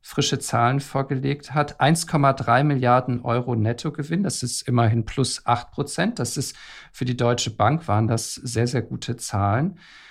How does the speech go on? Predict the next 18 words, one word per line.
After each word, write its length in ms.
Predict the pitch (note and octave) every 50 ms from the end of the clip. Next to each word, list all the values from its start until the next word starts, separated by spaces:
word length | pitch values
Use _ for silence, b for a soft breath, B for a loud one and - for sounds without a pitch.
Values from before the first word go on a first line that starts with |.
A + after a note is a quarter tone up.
| B B B B B
Und 140 | B - -
der 100 | D3+ C#3
Zinsüberschuss 960 | - - - A3+ B3 B3+ - - D3 C3+ C#3 C3 B2+ - - D#3+ D#3+ D#3+ - -
in 220 | - C#3 C3 B2+
Q 260 | - - - B2+ - -
eins 360 | B2 A#2+ B2 C3+ C#3+ - -
drei 280 | - B2 G#2+ A#2 B2 C3
Komma 340 | - - D3+ C3 B2+ B2 A#2+
vier 360 | B2 - - - D3 D#3 D#3
Milliarden 680 | D3+ C3+ A#2+ A2 A2 G#2+ G2+ G#2+ G#2+ G#2 - A2 G#2
Euro, 680 | G2 - G#2+ G#2+ A#2 A#2+ - D3 D3 D3 D3 - - _ _ -
immerhin 760 | - C#3 C#3 C3+ C3 B2+ A#2+ B2 C#3 D3 D#3 E3 E3 -
plus 420 | - - - C3 C#3+ C#3+ - - -
zwanzig 680 | - - - G#2+ A2 A2+ A2 - - A2+ - - -
Prozent. 580 | - - G#2 G2 - - - C3 A#2+ A2 G#2+ -
Aber 200 | A2+ A#2 A#2 A2+
man 180 | B2 B2 B2
sieht, 380 | B2 - D3 F3 A#3 B3 A#3+